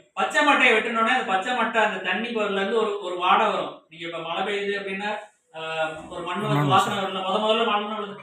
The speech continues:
Speaker 1: அதே மாதிரி மட்டையை வெட்டினீங்கனாலே ஒரு, ஒரு வாடை வரும். அந்த வாடை வந்துச்சுனாலே இந்த சிவப்பு கூன் வண்டு உங்க தோட்டத்துக்கு அடிக்கடி வரும். ஒண்ணு. ரெண்டாவது வந்து இந்த வண்டுக வராம பண்றதுக்கு என்ன செய்யலாம் அப்படின்னு சொன்னா,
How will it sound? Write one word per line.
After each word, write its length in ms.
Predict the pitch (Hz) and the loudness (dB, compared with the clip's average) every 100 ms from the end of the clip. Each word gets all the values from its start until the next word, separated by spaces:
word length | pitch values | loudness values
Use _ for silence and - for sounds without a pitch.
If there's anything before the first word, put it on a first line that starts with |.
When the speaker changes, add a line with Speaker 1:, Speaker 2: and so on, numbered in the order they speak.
| - | -10
Speaker 1:
அதே 260 | 190 220 277 | 0 4 6
மாதிரி 300 | 262 277 226 | 6 4 2
மட்டையை 260 | - 269 | 2 4
வெட்டினீங்கனாலே 760 | 233 - 247 247 226 214 208 240 | 4 2 0 -2 -2 -2 0 0
ஒரு, 220 | 220 196 | -2 -2
ஒரு 180 | 190 185 | -6 -6
வாடை 360 | 180 196 214 - | 2 4 4 0
வரும். 200 | - - _ _ _ _ _ | -6 -10 _ _ _ _ _
அந்த 300 | - 214 208 | -8 0 2
வாடை 320 | 196 254 294 | 6 8 8
வந்துச்சுனாலே 960 | 269 226 233 233 208 190 202 233 - - | 6 4 2 -2 0 2 4 4 0 -8
இந்த 140 | 170 | -14
சிவப்பு 320 | 170 180 220 190 | -8 -2 -2 -4
கூன் 200 | 190 175 | -10 -10
வண்டு 240 | 165 - | -8 -8
உங்க 120 | 160 | -8
தோட்டத்துக்கு 400 | 151 151 151 - | -8 -8 -8 -10
அடிக்கடி 320 | 156 143 139 135 | -10 -8 -10 -12
வரும். 260 | 110 - _ _ _ _ _ _ _ | -14 -20 _ _ _ _ _ _ _
ஒண்ணு. 360 | 147 147 - - _ _ | -16 -14 -14 -20 _ _
ரெண்டாவது 640 | 175 247 277 277 269 247 | -4 6 8 8 8 6
வந்து 240 | 233 226 247 | 6 4 2
இந்த 140 | 226 | 2
வண்டுக 300 | 208 208 220 214 | 2 2 4 4
வராம 340 | 196 202 208 | 4 4 2
பண்றதுக்கு 380 | 202 180 175 175 | -4 -6 -6 -4
என்ன 240 | 175 170 | -4 -6
செய்யலாம் 600 | 165 156 151 135 - - _ - | -6 -6 -4 -6 -10 -18 _ -18
அப்படின்னு 300 | 151 170 170 | -10 -6 -6
சொன்னா, 540 | 165 147 165 - - | -8 -8 -4 -4 -8